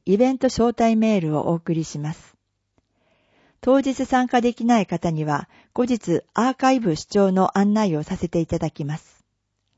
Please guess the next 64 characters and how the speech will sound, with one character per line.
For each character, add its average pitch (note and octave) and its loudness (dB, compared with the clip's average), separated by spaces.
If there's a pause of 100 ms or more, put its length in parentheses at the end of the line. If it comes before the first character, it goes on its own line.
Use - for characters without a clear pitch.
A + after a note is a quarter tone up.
(920)
問 A#3+ 2
い A#3+ 4
合 A3+ 4
わ G#3+ 0
せ、 - -6 (680)
エ F#3+ 4
ヌ C4 0
ピ B3+ -2
ー B3+ 4
オ B3 4
ー - -2
法 G#3 0
人 C#3+ -8 (140)
和 B3+ 2
光 F#3+ 2
子 - -10
育 A3 2
て A3 -4
ネ G3 2
ッ - -2
ト G#3 -2
ワ G3 0
ー D3 -4
ク。 - -8 (840)
E B3 -2
メ A3+ 2
ー D3+ -2
ル、 C#3+ -6 (420)
ア A3 0
イ B3+ 0
エ B3+ 0
ヌ B3 0
エ B3 2
フ A#3 -4
オ F3+ 2
ー - -16
ド D#3+ -2
ッ - -6 (120)
ト D#3 -2 (360)
ダ F#3+ 0
ブ A#3+ 0
リ C4 -2
ュ B3+ 0
ー - 0
エ B3+ 4
ー D#3 -4
ケ G#3+ 0
ー A3 0
オ F#3+ -2
ー - -6
ド D#3 -4
ッ - -18 (120)
ト D3 -4 (680)
ワ G#3+ 4
イ A#3+ 2
オ B3 6
ー A#3 0
ユ A#3+ 2
ー - -4
エ A#3 4
イ C4+ -2
チ - -20
オ A3 2
ー - -6